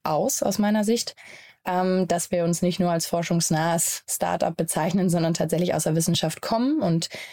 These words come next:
der Doktor Thomas Remke ist unser Chief Climate Officer. Der hat am gerix, am, äh, ja, einem der führenden deutschen, ähm, Institute für Klimaforschung, tatsächlich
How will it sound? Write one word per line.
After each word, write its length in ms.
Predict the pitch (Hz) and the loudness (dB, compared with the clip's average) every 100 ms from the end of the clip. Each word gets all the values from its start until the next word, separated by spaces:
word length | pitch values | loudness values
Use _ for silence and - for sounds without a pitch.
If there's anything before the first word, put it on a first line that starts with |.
| - _ - | -20 _ -4
der 100 | 175 | -2
Doktor 300 | 180 - 185 | 0 0 -2
Thomas 460 | - 226 220 190 | 0 2 2 2
Remke 460 | 156 165 240 226 247 | 2 2 0 0 0
ist 200 | 196 175 | 0 0
unser 360 | 180 175 170 - - | 0 2 0 -4 -4
Chief 400 | - 262 247 - | -2 0 -2 -2
Climate 440 | - 196 220 226 | -2 0 0 0
Officer. 540 | 196 196 202 - 202 190 | 0 0 0 2 2 2
Der 140 | 170 | 2
hat 180 | 170 - | 0 0
am 220 | 175 170 | 0 2
gerix, 680 | 170 196 233 220 202 - - - - - - | 2 2 2 0 0 -2 -4 -10 -20 -12 -4
am, 340 | 170 170 160 | 0 2 2
äh, 560 | - - 185 190 196 - | 2 0 0 0 -2 -4
ja, 240 | 160 160 - | -2 0 0
einem 300 | 180 185 196 | -2 0 0
der 120 | 175 | 0
führenden 460 | - 185 180 175 170 | 0 2 2 2 2
deutschen, 540 | 170 165 170 160 165 | 2 0 0 2 0
ähm, 240 | - 170 185 | 0 0 2
Institute 480 | 175 180 165 170 | 0 0 0 0
für 140 | 170 175 | 0 -2
Klimaforschung, 720 | 262 254 226 202 190 190 185 - - - - _ - | 0 0 0 0 0 0 -2 -6 -20 -20 -20 _ -4
tatsächlich 640 | 190 185 190 175 - | -2 0 2 0 -4